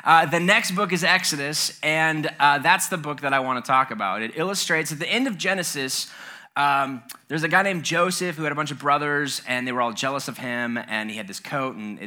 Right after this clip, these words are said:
there's a story behind that. You've probably seen the, the theater play or something like that. Um, and he goes into Egypt and becomes Pharaoh's right-hand man. Uh, there's a, a famine in the land of Israel, and so all of the brothers in the family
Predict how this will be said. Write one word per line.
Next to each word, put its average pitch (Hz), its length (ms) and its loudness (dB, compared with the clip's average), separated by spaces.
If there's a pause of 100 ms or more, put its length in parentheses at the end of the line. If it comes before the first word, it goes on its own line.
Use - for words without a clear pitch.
there's 101 160 -12
a 98 60 -10
story 123 300 -4
behind 110 260 -4
that. 110 160 -4
You've 101 100 -10
probably 107 320 -4
seen 107 200 -8
the, 101 80 -10
the 101 180 -12
theater 104 240 -8
play 104 200 -4
or 98 60 -4
something - 220 -14
like 101 100 -14
that. 95 240 -6 (380)
Um, 123 560 2 (200)
and 156 720 0 (200)
he 202 400 -2
goes 170 240 0
into 151 160 -2
Egypt 156 320 -6
and 135 60 -6
becomes 135 300 -4
Pharaoh's 151 540 2
right-hand 131 400 0
man. 107 320 -8 (400)
Uh, 123 140 2
there's 131 220 -2
a, 135 160 -4
a 139 60 4
famine 175 380 -2
in 165 60 -4
the 156 60 -2
land 147 200 -2
of 123 60 -2
Israel, 120 320 -4
and 117 140 -6
so 117 80 -6
all 131 200 0
of 139 120 -6
the 131 60 -12
brothers 120 260 -4
in 123 80 -10
the 113 40 -8
family 117 380 -6